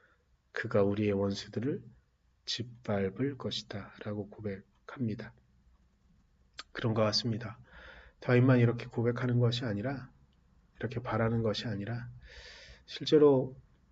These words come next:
이 시간들을 보내고 있는 저희 가정은, 그리고 저는, 그리고 우리 선한 목자 교회는 하나님께서 그렇게 이끄시는 것들을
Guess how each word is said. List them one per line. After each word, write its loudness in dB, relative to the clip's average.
이 4
시간들을 8
보내고 4
있는 0
저희 -6
가정은, -4
그리고 -6
저는, -6
그리고 -8
우리 -2
선한 -2
목자 -2
교회는 -6
하나님께서 6
그렇게 0
이끄시는 0
것들을 -4